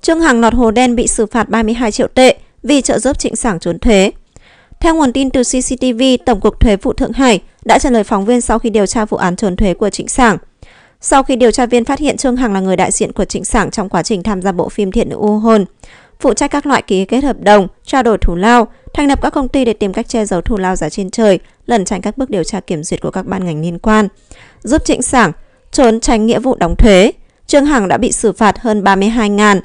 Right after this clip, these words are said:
hai trăm bảy mươi triệu nhân dân tệ. Đàm Tùng Vận gây bão toàn cõi mạng, Cbiz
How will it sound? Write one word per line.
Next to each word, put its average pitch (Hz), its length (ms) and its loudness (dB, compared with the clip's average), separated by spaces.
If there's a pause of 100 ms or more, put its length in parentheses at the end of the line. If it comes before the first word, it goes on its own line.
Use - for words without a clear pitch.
(160)
hai 285 200 0
trăm 233 240 0
bảy 220 120 0
mươi 185 160 -2
triệu 208 260 0
nhân 160 180 -6
dân 156 200 -6
tệ. 196 240 4 (1200)
Đàm 262 240 2
Tùng 269 160 2
Vận 254 220 0
gây 269 140 2
bão 226 180 2
toàn 233 220 0
cõi 202 120 0
mạng, 247 280 2
Cbiz 240 340 0